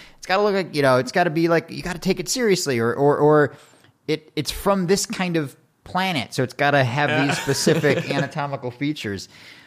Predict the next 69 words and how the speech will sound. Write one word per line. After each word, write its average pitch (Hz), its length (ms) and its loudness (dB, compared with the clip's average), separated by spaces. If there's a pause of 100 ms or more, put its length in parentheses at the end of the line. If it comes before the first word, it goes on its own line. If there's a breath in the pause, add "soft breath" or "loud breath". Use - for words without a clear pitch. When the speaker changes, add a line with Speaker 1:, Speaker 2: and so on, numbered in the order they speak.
(140 loud breath)
Speaker 1:
Um, 143 400 2 (120)
and 180 140 0
it's - 140 -4
true, 226 340 2
like, 113 180 2
you, 160 380 0 (160)
you, 147 600 -2 (580)
I 139 80 0
mean, 151 160 0
it's - 160 -10
so 160 160 -8
funny 117 340 -6
though, 101 160 -4
because 98 400 -6 (220 soft breath)
there's 120 160 -6
been 131 100 -4
so 135 220 -2
many 135 160 -2
times 113 440 -2
when, 98 540 -6
uh, 90 360 -4 (340)
you 143 80 -6
know, 107 80 -6
I 113 140 -4
don't, 120 260 -4
the 117 160 -4
Meeseeks 135 460 -4
is 98 60 -10
a 92 40 -12
perfect 95 220 -6
example. 85 340 -8
I 85 60 -8
feel 110 160 -6
like 92 100 -8
I've 82 80 -8
talked 76 240 -8
about 76 160 -14
this. 76 160 -14
I'm, 104 220 -8
I'm 101 80 -14
so 110 180 -8
sorry 98 320 -6
if 80 100 -12
I, 85 140 -10
if - 180 -18 (140)
anyone 95 320 -10
who's 92 160 -10
watching 90 320 -4
Speaker 2:
Don't 110 80 0
Speaker 1:
this 113 40 -2
Speaker 2:
worry. 107 100 -2
Speaker 1:
isn't 98 100 -4
like, 80 220 -10
"I 156 220 -2
have 120 180 -4
already 165 400 -2
heard 262 240 2
this 277 160 2
Speaker 2:
Anyone, 220 240 4
Speaker 1:
anecdote." 180 220 4
Speaker 2:
anyone 220 180 2
who's 214 160 0
heard 143 160 -2
this 151 100 -8
before 160 300 0
is 135 100 0
gonna 127 140 2
want 110 200 0
more. 110 300 -4